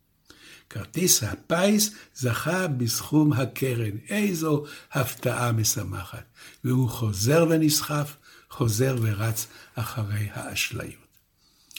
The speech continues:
ועכשיו את הסיכום שלי אני אקרא בלשונו של רב נחמן. "כך הסטרא אחרא", ואנחנו כבר יודעים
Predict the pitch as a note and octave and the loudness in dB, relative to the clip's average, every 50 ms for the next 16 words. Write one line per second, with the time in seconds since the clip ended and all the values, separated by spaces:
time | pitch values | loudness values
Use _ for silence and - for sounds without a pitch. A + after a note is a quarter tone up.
0 | - - - - _ - C3 A#2+ A2 - F#3 G3 G3 F3+ - - - - A#2+ - | -18 -18 -18 -18 _ -4 -2 -2 0 2 4 4 4 2 0 -6 -12 -12 -10 -6
1 | - A#2+ A#2 - C#3+ A#2 - D#3+ D#3 D#3+ - - C3+ C3 C#3 E3+ F3+ G3 G3 - | -6 -4 -4 -4 -4 -2 0 0 0 -2 -2 -4 -2 0 0 2 2 2 0 -2
2 | - - - - - C#3 C3+ C3+ C3 C3 B2 A#2 - C#3 C#3+ D3 C#3 C3+ B2+ B2 | -8 -18 -12 -6 -2 0 2 2 2 2 0 0 0 0 0 2 2 2 2 2
3 | A#2 - - A#2+ A#2 A#2 B2 B2 A#2+ - - A2+ G#2 G2+ G2+ G2 F#2 F#2 - G#2 | 0 -2 -2 0 0 0 0 0 -2 -2 -4 -4 -4 -6 -6 -8 -10 -10 -10 -10
4 | F#2+ F#2 - - G#2+ F2+ - - _ _ _ _ _ _ - - - - - _ | -10 -10 -10 -12 -14 -18 -20 -20 _ _ _ _ _ _ -20 -20 -20 -20 -20 _
5 | - - F3 G3+ F3 - - E3 D#3 - - D#3 D3+ D3+ - D3 C3+ C3+ C3+ D3 | -2 2 2 2 2 2 2 2 2 2 2 2 2 2 0 -2 -2 -2 -2 -2
6 | C#3 B2+ - - - A2 G2 G2 G#2 A#2 B2+ A#2+ - D#3 C#3 A#2 - B2+ C3 B2+ | -2 -2 -4 -6 -6 -6 -6 -4 -4 -4 -4 -4 -4 -4 -4 -4 -2 -2 -2 0
7 | B2+ B2 A#2 A#2 A#2+ B2 A#2 G2+ | 0 0 0 0 0 0 0 -2